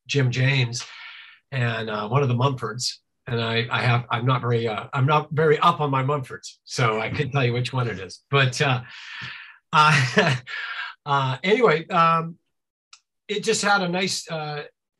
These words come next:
I, I, we tried to rock it up a little more than the one that was done by them. Uh, just, you know, and I always like a new rock song in the set, so it's a lot of fun to play. It's kinda like, it's got a bit of a Rolling Stones,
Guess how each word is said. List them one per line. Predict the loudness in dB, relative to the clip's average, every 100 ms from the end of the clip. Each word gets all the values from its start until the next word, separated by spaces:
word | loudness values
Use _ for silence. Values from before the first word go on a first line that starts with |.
| _ _ _ _
I, | -4
I, | 0 0
we | 0
tried | 2 2 4
to |
rock | 4 2 2
it | 0
up | -2
a |
little | -4 -4
more | -2 -2
than | -2 -4
the | -2
one | -2 -4
that | -6
was | -6 -4
done | -4 -2
by | -2
them. | -2 -4 -6 -8 -18
Uh, | -12 -8 -8 -10
just, | -10 -6 -2
you |
know, | 0 0
and | 2 0 0 -2 2
I | 4
always | 6 6 4
like | 4 4
a |
new | 2 4
rock | 2 2 0
song | -2 0
in | -2
the | -2
set, | -4 -4 -4 -6
so | -6 -4 -6
it's | -8 -6
a |
lot | -2 0
of | 0
fun | -2 -4
to |
play. | -6 -6 -4 -4
It's | -6
kinda | -6 -4
like, | -2 -4 -6
it's | -6
got | -4
a | -2
bit | -2
of | -2
a | -4
Rolling | -2 -2
Stones, | -2 -2 -2 -2 -4